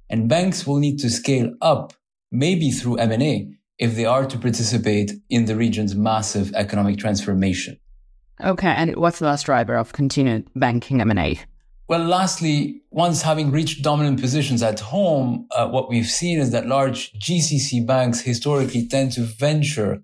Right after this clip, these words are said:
Speaker 1: overseas into markets with strong trade ties with the region.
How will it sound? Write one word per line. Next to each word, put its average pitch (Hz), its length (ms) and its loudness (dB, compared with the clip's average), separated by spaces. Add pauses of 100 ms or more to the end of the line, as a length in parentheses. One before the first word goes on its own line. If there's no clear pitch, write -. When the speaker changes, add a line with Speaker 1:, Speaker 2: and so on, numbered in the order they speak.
(220)
Speaker 1:
overseas 131 800 2
into 117 260 0
markets 120 540 0
with 110 160 0
strong 131 540 0
trade 117 320 0 (160)
ties 110 520 0 (300)
with 123 200 0
the 104 100 0
region. 117 420 2